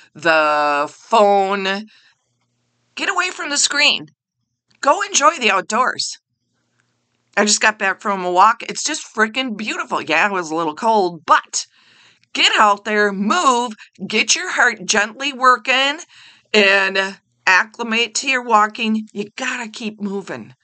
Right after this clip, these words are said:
Thirty to sixty minutes a day.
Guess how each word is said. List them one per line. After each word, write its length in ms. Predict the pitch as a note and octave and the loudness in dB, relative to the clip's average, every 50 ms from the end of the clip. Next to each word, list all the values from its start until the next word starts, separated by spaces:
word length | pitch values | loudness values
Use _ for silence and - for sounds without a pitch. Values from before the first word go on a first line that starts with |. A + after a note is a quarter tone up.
| _ _ _ _ _ _ _ _ _ _ _ _ _ _ _ _ - | _ _ _ _ _ _ _ _ _ _ _ _ _ _ _ _ -2
Thirty 540 | C#4 B3+ B3+ C4+ B3+ C4+ C#4 D4+ D#4 - _ - | 0 0 0 0 -2 -2 -4 -6 -8 -10 _ -10
to 140 | - C4 - | -6 -6 -4
sixty 720 | - - - A3+ G#3+ G#3+ - - - A#3+ B3 B3 B3+ A#3+ _ _ - | -4 -2 0 0 -2 -2 -2 -8 -6 -4 -4 -4 -6 -8 _ _ -12
minutes 600 | D3 E3 E3+ E3+ E3+ E3+ E3 - - - - - _ _ _ _ - | -6 -4 -4 -2 -2 -4 -4 -4 -4 -6 -6 -6 _ _ _ _ -2
a 120 | D#3+ D#3 D#3 | 0 0 -2
day. 680 | D3 C3+ C3+ F3+ F3 D#3+ D#3+ C#3+ - - - _ | -2 -6 -2 0 2 2 2 0 -2 -6 -14 _